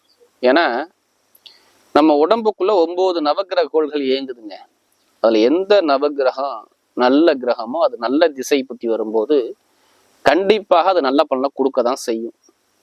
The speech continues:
எந்த கிரகம் நம்ம உடம்புல பலவீனமா இருக்கும், அந்த ஒன்பது நவகிரகத்துல அந்த திசா புத்தி வரும்போது கண்டிப்பா அது ஒரு பலவீனத்தை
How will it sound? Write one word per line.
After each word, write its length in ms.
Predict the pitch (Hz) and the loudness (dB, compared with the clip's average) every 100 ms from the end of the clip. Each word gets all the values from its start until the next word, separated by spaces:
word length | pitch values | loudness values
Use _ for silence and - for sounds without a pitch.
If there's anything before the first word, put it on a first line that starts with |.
| _ _ | _ _
எந்த 360 | 127 151 240 349 240 156 | 2 4 2 2 2 2
கிரகம் 420 | 151 165 156 180 127 113 | 0 2 0 -4 -6 -8
நம்ம 220 | 123 120 110 | -10 -8 -6
உடம்புல 300 | 120 139 143 139 117 | -2 -2 -2 -6 0
பலவீனமா 500 | 127 147 175 175 156 120 | 0 0 -2 -6 -6 -10
இருக்கும், 220 | 110 120 | -10 -8
அந்த 100 | 117 113 | -4 -2
ஒன்பது 240 | 113 110 110 | 0 0 0
நவகிரகத்துல 640 | 120 117 110 117 - 139 147 135 _ _ _ _ _ _ _ _ - - | -2 0 -4 -6 -2 0 2 -2 _ _ _ _ _ _ _ _ -2 0
அந்த 160 | 190 196 | 2 2
திசா 240 | 185 175 220 202 | 2 2 0 0
புத்தி 200 | 185 165 | -6 -8
வரும்போது 280 | 135 127 143 175 | -8 -6 -6 -2
கண்டிப்பா 340 | 143 147 - 175 | -2 -4 -2 -2
அது 80 | 135 120 | 0 -4
ஒரு 80 | 117 | -2
பலவீனத்தை 460 | 123 135 135 120 | -2 -2 -4 -6